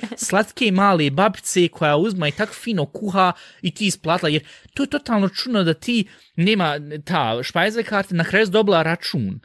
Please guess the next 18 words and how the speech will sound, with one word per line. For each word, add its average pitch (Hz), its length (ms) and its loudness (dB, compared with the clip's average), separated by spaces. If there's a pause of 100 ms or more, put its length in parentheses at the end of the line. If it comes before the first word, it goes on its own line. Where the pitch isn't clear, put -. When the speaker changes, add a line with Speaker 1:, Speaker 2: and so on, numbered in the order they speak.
(400)
Speaker 2:
ali 160 200 2
opet, 170 340 0
ne 180 140 0
znam, 127 160 -4
to 180 120 -4
je 175 40 2
meni 175 100 0
nekako 147 300 -4
sumnjivo, 127 480 -2
ono, 226 440 2
ti - 80 0
si 208 100 -2
neđe 147 240 0
Speaker 1:
<laughs> 240 60 -2
Speaker 2:
sumnjivo 147 340 2
išla 95 240 -8
jest. 95 400 -10 (1200)
Speaker 1:
Ali 392 200 4